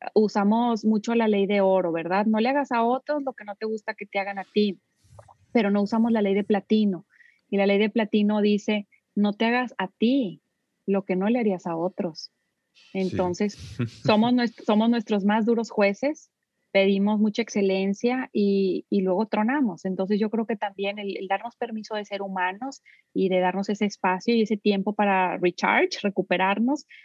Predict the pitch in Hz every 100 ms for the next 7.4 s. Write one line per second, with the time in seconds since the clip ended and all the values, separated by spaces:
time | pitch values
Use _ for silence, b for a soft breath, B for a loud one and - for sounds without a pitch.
0 | B - 190 - 202 - 226 214 220 247
1 | 208 196 208 196 214 - 196 190 202 196
2 | - 180 175 180 185 170 B B - 202
3 | 196 202 196 202 202 214 233 233 214 233
4 | 226 208 _ _ _ _ 208 196 185 180
5 | - 190 185 196 196 202 208 202 190 -
6 | - _ _ _ _ - - 190 196 196
7 | 202 196 180